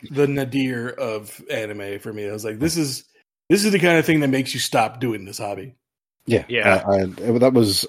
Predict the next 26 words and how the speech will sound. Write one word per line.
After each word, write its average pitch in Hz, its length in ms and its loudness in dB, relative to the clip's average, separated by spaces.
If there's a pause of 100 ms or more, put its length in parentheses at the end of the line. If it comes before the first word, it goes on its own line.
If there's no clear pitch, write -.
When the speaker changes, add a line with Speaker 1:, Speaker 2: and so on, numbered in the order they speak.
Speaker 2:
unconscionable. 101 640 0
It 76 60 -6
was - 180 -2
awful. 95 540 2 (180)
Um, 87 340 -8
just - 220 -12 (360)
I, - 140 -12
I've, 98 300 -8 (640)
I 110 40 -6
don't 127 120 6
think 147 100 2
I've 117 120 4
ever 101 180 2
hated - 720 -4
an 90 100 -8
anime 87 340 -8
quite 90 240 -10
so - 140 -10
much 87 220 -14
as - 80 -14
I 82 80 -10
hated - 400 -16
that. 85 180 -8
It 82 40 -10
was 87 100 -14
disgusting. - 760 -16